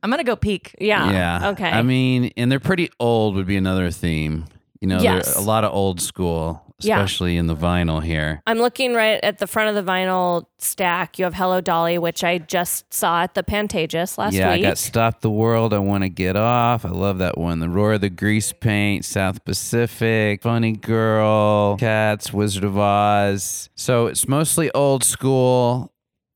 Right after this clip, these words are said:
Speaker 3: The new stuff I have is gonna be like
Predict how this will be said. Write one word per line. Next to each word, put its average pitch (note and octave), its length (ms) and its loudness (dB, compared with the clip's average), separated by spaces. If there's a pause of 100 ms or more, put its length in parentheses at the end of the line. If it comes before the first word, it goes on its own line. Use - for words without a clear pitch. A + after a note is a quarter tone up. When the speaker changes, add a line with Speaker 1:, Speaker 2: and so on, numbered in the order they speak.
(200)
Speaker 3:
The A2 160 -2
new A#2+ 300 4
stuff B2+ 420 -2
I A#2 140 2
have A#2 400 0
is G#2+ 100 -4
gonna G#2+ 240 -2
be G2+ 240 -2
like F#2 800 -4